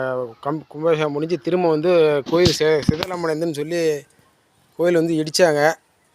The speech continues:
ஆ, சாமிலாம் வெளியே எடுத்து வச்சுட்டு கோயில் கட்டலான்ட்டு ரெடி பண்ணாங்க. அதுக்குள்ளே அந்த கோயில் கட்டின நிர்வாகி வந்து,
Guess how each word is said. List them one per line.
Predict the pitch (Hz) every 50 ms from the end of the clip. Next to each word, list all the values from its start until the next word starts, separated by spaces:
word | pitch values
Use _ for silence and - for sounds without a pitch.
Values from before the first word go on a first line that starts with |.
| 156 151
ஆ, | 143 139 131 -
சாமிலாம் | - 143 170 170 160 156 165 165 160 156 156 151 147 143
வெளியே | 139 147 156 170 165
எடுத்து | 160 143 135 147
வச்சுட்டு | 139 131 139 151 170 160 151 143 135 135 127 120 120 - _ _ _ _ _ _ _ _ _ _
கோயில் | - 156 165 175 160 143
கட்டலான்ட்டு | 143 131 143 147 151 151 147 151
ரெடி | 147 147 139 151
பண்ணாங்க. | 139 147 143 139 135 135 139 147 - _ _ _ _ _ _ _ _ _ _ _ _ _
அதுக்குள்ளே | - - 143 143 135 147 160 165
அந்த | 156 147 147 143 139 135 131 131 131 127 123 117 113 110 - _ _ _ _ _ _ _ _ _ _ _ _ _ _
கோயில் | - 151 160 165 160 147 156
கட்டின | 143 131 147 147 139
நிர்வாகி | 135 143 156 165 180 175 165 147
வந்து, | 143 139 135 143 165 165 156 147 143 135 127